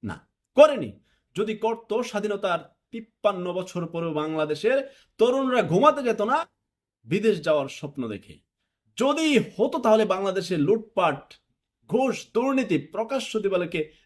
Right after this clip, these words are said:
দিনের পর দিন বাড়ত না। প্রত্যেক রাজনৈতিক দল আজকের রুগ্ন বাংলাদেশ, অসুস্থ বাংলাদেশের, দুর্দশার বাংলাদেশের এই পরিস্থিতির জন্য দায়ী। তাই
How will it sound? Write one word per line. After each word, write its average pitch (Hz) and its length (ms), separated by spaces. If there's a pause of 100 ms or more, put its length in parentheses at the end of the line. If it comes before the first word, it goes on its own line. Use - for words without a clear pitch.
(140)
দিনের 185 280
পর 143 220
দিন 120 200
বাড়ত 107 300
না। 82 200 (440)
প্রত্যেক 170 500
রাজনৈতিক 131 800
দল 190 220
আজকের 156 580
রুগ্ন 165 420
বাংলাদেশ, 147 560
অসুস্থ 208 400
বাংলাদেশের, 170 640 (440)
দুর্দশার 226 500
বাংলাদেশের 170 520
এই 147 80
পরিস্থিতির 160 640
জন্য 123 400
দায়ী। 143 380 (800)
তাই 180 360